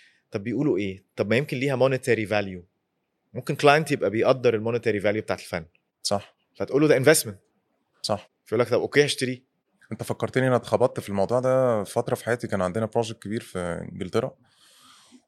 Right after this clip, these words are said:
Speaker 2: و it's a dream project لأي مهندس معماري. خلاص، لاند بلوت خطيرة على هيل سايد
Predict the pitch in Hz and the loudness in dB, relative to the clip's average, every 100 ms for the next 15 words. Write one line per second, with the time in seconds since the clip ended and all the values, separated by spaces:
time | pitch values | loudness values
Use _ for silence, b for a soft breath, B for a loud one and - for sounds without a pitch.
0 | - 90 92 92 92 92 92 87 - _ | -12 -6 -4 -2 -2 -2 -4 -6 -10 _
1 | - - 104 98 95 113 110 92 80 - | -6 -4 -4 -8 -4 -4 -4 -6 -8 -10
2 | _ - - 117 _ _ 101 98 - 117 | _ -20 -20 -20 _ _ -8 -6 -2 -2
3 | 117 98 95 98 - 87 87 82 82 80 | -2 -4 -4 -6 -6 -8 -8 -12 -14 -14
4 | 80 - - 101 113 - 113 - - - | -12 -12 -6 -6 -6 -6 -8 -6 -14 -12
5 | 110 104 107 - b b b b _ - | -10 -8 -8 -10 b b b b _ -20
6 | _ 80 87 98 101 98 98 95 104 107 | _ -8 -4 -2 0 2 0 0 -4 -4
7 | 107 - 104 107 | -6 -2 0 -2